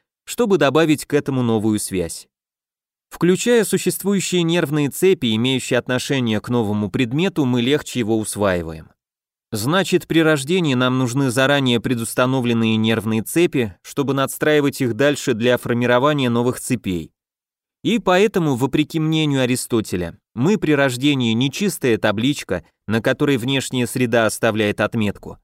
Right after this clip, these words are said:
Теперь мы знаем, что синаптические связи формируются с немыслимой скоростью уже во время внутриутробного развития.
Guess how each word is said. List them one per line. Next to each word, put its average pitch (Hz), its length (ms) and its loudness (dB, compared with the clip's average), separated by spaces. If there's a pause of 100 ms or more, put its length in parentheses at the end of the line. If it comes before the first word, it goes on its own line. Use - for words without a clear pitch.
(680)
Теперь 202 320 0
мы 190 120 4
знаем, 180 300 0
что 139 200 -2
синаптические 147 840 -2
связи 131 340 0
формируются 135 720 0
с - 100 -6
немыслимой 143 520 -2
скоростью 151 640 0 (300)
уже 123 280 0
во 180 140 2
время 165 360 2
внутриутробного 143 880 0
развития. 110 680 -4